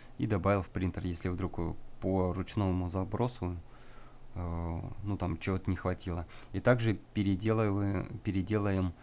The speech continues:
чтобы с печек сразу все слитки шли на хранение, на склады. Ну, потому что, ну, как бы, зачем нам,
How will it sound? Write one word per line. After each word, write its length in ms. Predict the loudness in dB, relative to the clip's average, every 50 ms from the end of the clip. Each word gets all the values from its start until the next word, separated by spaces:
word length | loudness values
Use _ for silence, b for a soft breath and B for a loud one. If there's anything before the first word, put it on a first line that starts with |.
| B B B B
чтобы 800 | -16 -6 -4 -2 -2 0 0 2 2 2 2 2 0 0 -2 -4 -4
с 180 | -4 -6 -6
печек 560 | -2 2 4 4 4 4 2 -2 -2 -2 -8 -14 -14 -16 -16 -18 -18 -18 -16 -14
сразу 720 | -12 -4 2 4 6 6 6 6 4 2 2 2 0 -2
все 240 | -6 -8 -4 -4 -4
слитки 440 | -2 0 2 2 2 2 0 -6 -6
шли 420 | -6 -4 0 2 2 4 2 2 -2 -6 -10 -6
на 460 | -2 0 2 2 4 4 2 2 0 -4
хранение, 580 | -4 0 2 4 4 4 4 4 2 0 -2 -6 -10 -10 -6
на 140 | -4 -4 -4
склады. 440 | -4 -4 -2 -2 -2 -2 -2 -4 -4 B B B B B B B
Ну, 80 | -4 -2
потому 220 | 2 4 4 2
что, 180 | 2 0 0 0
ну, 80 | 0 0 -2 -8 -14 -14 -8
как 140 | -6 -6 -4
бы, 140 | -2 -2 0
зачем 320 | 0 0 0 2 4 4
нам, 200 | 4 4 2 0